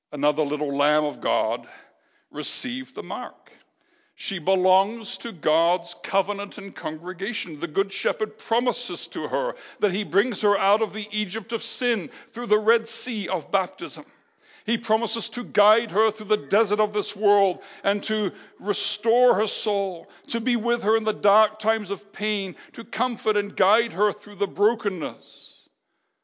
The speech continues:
of this groaning creation. And he promises to set a table before her in the presence of her enemies, to nourish her,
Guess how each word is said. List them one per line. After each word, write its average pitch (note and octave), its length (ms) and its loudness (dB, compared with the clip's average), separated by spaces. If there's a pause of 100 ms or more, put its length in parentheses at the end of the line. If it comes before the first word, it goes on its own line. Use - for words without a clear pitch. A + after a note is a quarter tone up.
of D3+ 140 -6
this F#3 180 -4
groaning A3+ 600 2
creation. G#3 680 -6 (560)
And D#3+ 140 -2
he F#3+ 80 -2
promises A3 600 -2
to - 100 -10
set G#3 260 -2
a G#3 80 0
table G#3+ 540 -2
before G#3 560 0
her G3+ 160 4
in G3 80 0
the G3 100 -2
presence G3 480 -2
of F#3 120 -4
her G3+ 180 0
enemies, D#3+ 480 -4 (260)
to G#3 140 -4
nourish G3+ 480 2
her, B2+ 300 0